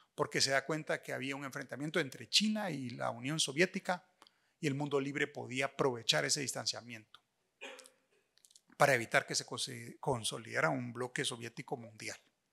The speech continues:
En junio de mil novecientos setenta y dos, cinco hombres son arrestados mientras allanan las oficinas del Comité Nacional del Partido Demócrata, ubicado en el edificio Watergate.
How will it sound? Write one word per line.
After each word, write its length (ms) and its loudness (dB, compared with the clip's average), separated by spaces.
En 100 2
junio 240 10
de 20 6
mil 100 6
novecientos 340 4
setenta 380 0
y 60 2
dos, 560 4
cinco 540 6
hombres 280 8
son 160 2
arrestados 680 4
mientras 340 -4
allanan 600 2
las 160 4
oficinas 800 -2
del 220 2
Comité 360 -2
Nacional 540 0
del 140 -6
Partido 420 -4
Demócrata, 640 2
ubicado 720 8
en 120 -2
el 140 4
edificio 480 4
Watergate. 880 8